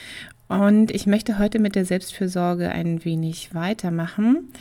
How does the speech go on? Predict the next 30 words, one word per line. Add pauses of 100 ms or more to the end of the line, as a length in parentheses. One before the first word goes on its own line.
(300)
In
den
folgenden
zwei
Wochen
haben
wir
dann
Interviews
und
vielleicht
auch
noch
ein
drittes. (840)
Ähm,
und
jetzt
möchte
ich
aber
erstmal
sagen,
warum
es
diesen
Monat
um
Selbstfürsorge
geht.